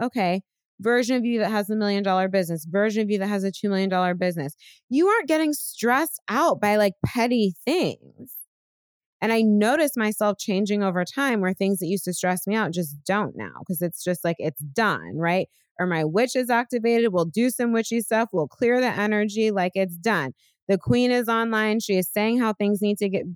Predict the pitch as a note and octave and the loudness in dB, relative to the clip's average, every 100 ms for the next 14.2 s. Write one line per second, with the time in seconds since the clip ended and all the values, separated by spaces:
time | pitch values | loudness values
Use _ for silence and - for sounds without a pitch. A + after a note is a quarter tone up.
0 | G#3 G#3+ G#3 G#3 G3+ G3 G#3+ G#3 A#3 G#3+ | -2 0 0 0 0 2 0 0 -2 0
1 | G3 G3+ G3 G3 F#3 G3 - G#3 F#3+ F#3+ | 0 0 2 2 2 0 0 -2 0 0
2 | F#3+ F#3+ F#3+ F#3 F#3 F#3+ F#3+ _ _ - | 2 2 2 0 0 0 0 _ _ 0
3 | F#3+ F3 F3 F3 F2+ - _ _ - G#3+ | 0 2 0 0 -2 -12 _ _ 0 2
4 | G3 G#3+ A#3 A#3+ A#3+ B3 A3+ G#3 - - | 2 2 2 2 0 0 2 2 0 -4
5 | - A#3 A#3 B3 G#3+ - B3 G#3+ F#3+ G3 | 2 2 2 0 -2 -2 0 0 2 -2
6 | F#3 E3 E3 G#3+ - G3 A3 G#3+ G3+ - | 0 -2 0 -2 0 -2 0 2 0 0
7 | F3+ E3 D#3 C#3 E3 F3+ G3 G#3 - B3+ | -2 0 0 -2 0 0 0 0 0 -2
8 | - A3+ G#3+ G3 F#3 - G#3 F3+ - - | -2 -4 -2 -2 -2 0 0 0 -4 -2
9 | G#3 G#3 F#3 D3+ D3 F#3 - _ _ _ | 2 2 2 2 0 -4 -10 _ _ _
10 | _ _ _ _ _ - F#3+ G#3+ F#3 G#3+ | _ _ _ _ _ -6 0 2 2 4
11 | A#3 A#3 G#3+ F#3+ G3 F3+ F3 B3 B3 G3+ | 4 4 2 2 0 0 0 0 0 0
12 | F#3 D#3+ - _ _ _ G3+ B3+ C#4+ C4+ | 0 -2 -4 _ _ _ -4 0 2 2
13 | A3+ A3+ - F#3 A3+ C4+ G3 F#3+ F#3 F#3+ | 0 -2 -2 -2 0 0 0 -2 -2 -2
14 | F#3 | -2